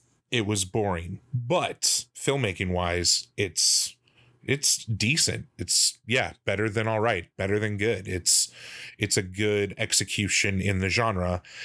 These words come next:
I guess maybe I sh-, just shouldn't, I shouldn't sign up for these types of horror movies anymore. Maybe it's, I gotta look inward and reflect on my choices in life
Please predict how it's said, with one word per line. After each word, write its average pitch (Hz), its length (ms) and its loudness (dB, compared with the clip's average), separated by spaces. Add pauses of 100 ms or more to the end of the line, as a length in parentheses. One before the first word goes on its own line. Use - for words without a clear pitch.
(380)
I 104 100 -2
guess 101 420 2
maybe 104 340 0
I 95 80 2
sh-, - 140 -4
just - 220 0
shouldn't, 90 340 -2 (380)
I 107 40 -4
shouldn't 110 500 0
sign 95 340 2
up 107 260 -2 (180)
for 165 540 -2 (720)
these 143 200 2
types 165 360 0
of 156 160 0
horror 160 200 0
movies 165 320 0
anymore. 170 600 -2
Maybe 107 280 0
it's, - 420 0 (260)
I 110 160 2
gotta 120 220 2
look 127 220 -2
inward 156 500 0 (760)
and 101 320 0
reflect 110 480 -2
on 101 460 0
my 101 200 2
choices 151 480 0
in 165 140 0
life 175 440 -2